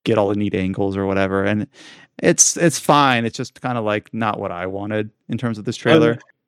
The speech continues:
Speaker 2: I thi-, I think the, the, the part of the trailer where, like, I, it, it makes me really smile is, like, when you're on the jetpack and try to do, like, a, like, a hammer swing or melee swing, uh, w-, in midair with the jetpack. <laughs> It looks
Speaker 1: Oh.
Speaker 2: really funny.
Speaker 1: Yeah, it, it looks stiff.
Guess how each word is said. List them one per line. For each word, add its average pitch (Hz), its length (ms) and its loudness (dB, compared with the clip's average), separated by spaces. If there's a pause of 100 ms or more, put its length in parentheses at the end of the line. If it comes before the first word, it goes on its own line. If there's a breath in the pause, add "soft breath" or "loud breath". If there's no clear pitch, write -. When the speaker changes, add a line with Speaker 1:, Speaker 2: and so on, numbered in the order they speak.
(280)
Speaker 2:
I 151 100 6
thi-, 185 100 4
I 165 100 8
think 180 160 6
the, 156 160 8
the, 131 460 4
the - 100 -2
part 135 240 0
of 139 40 2
the 143 80 2
trailer 147 300 2
where, 131 160 6
like, 117 240 0
I, 113 120 -2
it, 120 220 -4
it 127 220 -2
makes 123 220 0
me 131 80 6
really 120 240 4
smile 117 260 -2
is, 110 80 0
like, 113 140 0
when 117 100 0
you're 117 120 2
on 113 140 -4
the 113 80 -2
jetpack 113 640 0
and 113 120 -6
try 117 160 0
to 117 60 4
do, 117 80 4
like, - 140 -2
a, 101 120 -6
like, 101 200 -12
a 98 80 -6
hammer 110 380 -6
swing 127 220 -6
or 104 80 -6
melee 107 340 -6
swing, 147 380 -4 (320 loud breath)
uh, 120 200 2
w-, 123 300 -4
in 127 140 -2
midair 117 360 0
with 110 180 -4
the 110 80 -4
jetpack. 104 720 -4
<laughs> - 160 0
It 185 60 8
looks 175 220 8
Speaker 1:
Oh. 135 320 4
Speaker 2:
really 120 220 4
funny. - 680 -12 (260)
Speaker 1:
Yeah, 156 260 6
it, 170 280 4
it 185 140 4
looks 165 240 6
stiff. - 500 -4